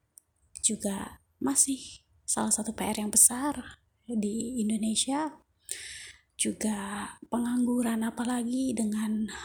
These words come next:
maraknya tenaga kerja asing, juga ini terlalu miris, seperti tidak adil. Juga gaji yang diterima, eh, dari pekerja Indonesia hanya U M R empat juta setengah.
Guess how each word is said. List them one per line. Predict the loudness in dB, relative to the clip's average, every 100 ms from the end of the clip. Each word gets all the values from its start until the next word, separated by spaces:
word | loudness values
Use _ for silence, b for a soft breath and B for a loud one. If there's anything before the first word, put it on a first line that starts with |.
| B
maraknya | -2 0 -2 -2 -2 -2
tenaga | -2 -2 -2
kerja | -4 -4 -4 0
asing, | 2 4 2 2
juga | 0 0 -4 -2
ini | 0 0 -2
terlalu | -2 -2 -2
miris, | 0 0 -2 -2 0 0 -4 B B B B _
seperti | -4 -4 -6 -6 -4 -2
tidak | 0 -2 -2
adil. | -2 0 -2 -4 -12 b b b -4
Juga | -4 -2 -2 0
gaji | -2 -2 -2 0
yang | 0
diterima, | 0 -2 0 0 0 -4 -8 -10 B B B _ _
eh, | -4 -2
dari | -2 -4
pekerja | -6 -6 -4 -2
Indonesia | -2 -2 -2 -2 -2 -6 -8 -12 B B B B _ -6
hanya | -4 -2
U | -2
M | -2 -2
R | -2 -2 -2
empat | -4 -2
juta | -2 -2 6
setengah. | 6 6 2 -2 -4